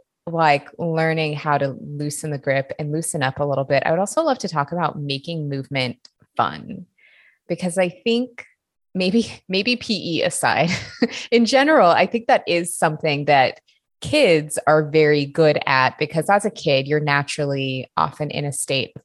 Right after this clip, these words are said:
play. And the older we get, the more we kind of lose sight of play. But I think many of us are reaching this point where we're like, "Hey, I actually kind of want to get back to that. Like, what does play look like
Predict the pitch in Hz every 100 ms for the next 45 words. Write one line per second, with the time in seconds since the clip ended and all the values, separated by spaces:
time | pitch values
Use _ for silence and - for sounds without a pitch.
0 | - - - - 85 78 151 175 196 202
1 | 165 143 135 135 - - 147 139 135 131
2 | 131 - _ - 151 147 131 139 139 139
3 | - 131 135 - 190 - - 208 214 240
4 | 254 _ _ _ _ _ 170 165 160 185
5 | 175 - 160 156 160 151 147 151 143 139
6 | 151 143 139 - 139 143 185 156 151 147
7 | 143 202 180 170 - 277 - 165 151 147
8 | 143 - - 123 - - - - - 156
9 | 156 165 208 - - 156 147 143 139 -
10 | 147 143 - 135 139